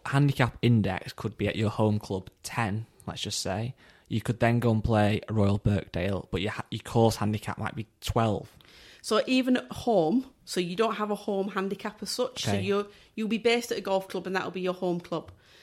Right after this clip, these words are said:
Speaker 2: But your actual handicap index is just based on the rounds of golf that you've played. So it
Speaker 1: Okay.
Speaker 2: doesn't matter where you've played them, that's your index. So even if you were playing, uh, I was going playing at Breakmate, I'm gonna go and play off the red tees at Breakmate.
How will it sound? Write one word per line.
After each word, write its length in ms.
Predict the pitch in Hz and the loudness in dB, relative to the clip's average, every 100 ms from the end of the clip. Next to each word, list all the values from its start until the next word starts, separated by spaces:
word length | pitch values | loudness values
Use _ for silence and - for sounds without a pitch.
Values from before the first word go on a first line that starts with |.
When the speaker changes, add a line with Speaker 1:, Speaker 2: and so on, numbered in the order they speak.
| - - | -20 -8
Speaker 2:
But 100 | 190 | 0
your 140 | 202 | 4
actual 280 | 214 - 220 | 4 0 -4
handicap 460 | 214 214 202 202 - | -2 -2 -2 -4 -2
index 460 | 208 185 160 - 185 | 0 0 -4 -6 -10
is 100 | 175 | -6
just 260 | 180 - | -8 -2
based 300 | 185 170 170 | 0 0 -2
on 240 | 165 170 170 _ | -2 -2 -6 _
the 140 | - 170 | -4 -2
rounds 340 | 170 175 170 | 0 0 -2
of 100 | 170 | -4
golf 260 | 170 165 - | -4 -4 -8
that 100 | 165 | -12
you've 140 | - | -10
played. 320 | - 190 - - | -8 -8 -10 -12
So 120 | - | -6
it 40 | - | -2
Speaker 1:
Okay. 20 | |
Speaker 2:
doesn't 140 | 196 185 | 0 0
matter 140 | 180 | 2
where 220 | 185 180 | 2 2
you've 200 | 185 175 | 2 -2
played 300 | - 175 165 | -2 -2 -2
them, 220 | 160 185 - _ _ _ | -2 -4 -4 _ _ _
that's 240 | - - - | -8 -6 -2
your 100 | 175 | -2
index. 560 | 175 165 - - - - - | -2 -4 -10 -16 -20 -18 -6
So 120 | 202 | -2
even 300 | 226 226 220 | -2 -2 -4
if 180 | 214 214 | -4 -4
you 140 | 208 | -6
were 80 | 202 | -6
playing, 500 | - 185 180 175 170 - _ - _ 170 | -4 -2 0 -2 -6 -14 _ -20 _ -6
uh, 120 | 175 | 0
I 140 | 185 208 | 2 2
was 80 | 208 | 0
going 140 | 190 | -2
playing 220 | 185 175 | -2 -4
at 60 | - | 0
Breakmate, 420 | 185 - 185 - - | 0 0 -4 -4 -2
I'm 160 | 196 | -2
gonna 140 | 196 185 | 0 0
go 120 | 175 | -2
and 100 | 175 | -2
play 180 | 180 170 | -4 -4
off 120 | 170 | -4
the 60 | |
red 220 | 170 170 - | -4 -4 -4
tees 240 | 170 170 | -4 -4
at 100 | - | -6
Breakmate. 380 | 165 160 165 | -6 -4 -4